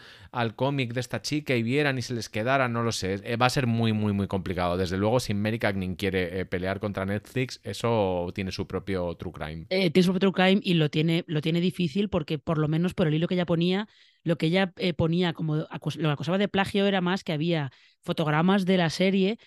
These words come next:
Speaker 2: que se parecían mucho a viñetas de su cómic, pero es que más allá de eso, eh, pf, en concreto había uno de una viñeta que ella ponía de una pirámide, que es que ella perfectamente podría haberla sacado también de Watchmen. O sea que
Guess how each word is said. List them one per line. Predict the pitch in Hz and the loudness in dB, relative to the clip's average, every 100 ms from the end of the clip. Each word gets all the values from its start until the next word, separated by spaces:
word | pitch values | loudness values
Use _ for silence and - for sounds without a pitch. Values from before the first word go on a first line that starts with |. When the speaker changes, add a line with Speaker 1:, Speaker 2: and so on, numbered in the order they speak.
| _ | _
Speaker 2:
que | 165 | -4
se | 165 | -2
parecían | 151 165 170 | 0 4 6
mucho | 165 220 | 6 6
a | |
viñetas | 170 160 180 | 4 4 2
de | 170 | 0
su | - | 0
cómic, | - 220 180 - | 4 6 4 2
pero | 143 147 | -4 -4
es | - | -4
que | 185 | -2
más | 180 175 | -2 0
allá | 185 180 | 2 2
de | 180 165 | 4 2
eso, | 180 - 233 247 _ _ - - - _ - | 0 -2 -6 -8 _ _ -20 -20 -20 _ -8
eh, | 160 151 143 143 151 - - | -2 2 4 4 2 0 -6
pf, | - - - | -10 -8 0
en | 175 | 2
concreto | 170 156 156 165 165 202 | 2 0 4 4 6 6
había | 196 180 180 | 6 6 6
uno | 175 185 185 180 180 180 | 8 8 8 6 4 0
de | 160 170 165 160 156 156 151 147 - _ - _ _ - | -2 0 2 0 0 -2 -4 -6 -10 _ -20 _ _ -2
una | 175 185 175 | 4 6 6
viñeta | 175 180 180 165 | 6 6 4 2
que | 165 | 0
ella | 170 | 2
ponía | 165 165 | 2 2
de | 165 | 2
una | 160 | 0
pirámide, | 160 156 185 208 220 | 0 0 2 0 -2
que | 165 | -4
es | 160 | -4
que | 185 | -2
ella | 185 | -2
perfectamente | 180 151 175 180 196 220 | -4 -6 -4 0 0 2
podría | 240 247 240 | 2 2 4
haberla | 170 160 156 | 2 0 -4
sacado | 160 160 156 | -4 -2 -2
también | 151 143 147 147 | 0 0 0 0
de | 143 139 139 | -2 -2 -2
Watchmen. | 160 240 202 143 - - - _ | 2 4 4 2 0 -12 -20 _
O | 160 | -4
sea | 175 160 | -2 2
que | 160 156 | 2 2